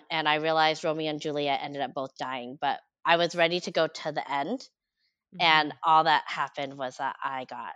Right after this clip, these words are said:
Speaker 1: hurt really bad. And I, and obviously, your first breakup, I tell people,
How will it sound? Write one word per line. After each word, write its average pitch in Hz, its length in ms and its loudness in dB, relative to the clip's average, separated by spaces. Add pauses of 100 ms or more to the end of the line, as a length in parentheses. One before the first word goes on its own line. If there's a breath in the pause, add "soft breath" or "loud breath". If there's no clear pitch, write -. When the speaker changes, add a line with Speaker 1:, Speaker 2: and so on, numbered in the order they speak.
(720)
Speaker 1:
hurt 113 300 -10
really 117 220 -16
bad. - 220 -16 (440)
And 156 120 -4
I, 131 220 -4 (140)
and 180 180 4
obviously, 185 480 0
your 170 200 -4
first 220 300 -4
breakup, 160 340 -2 (680 loud breath)
I 202 80 4
tell 202 220 -2
people, 156 420 -4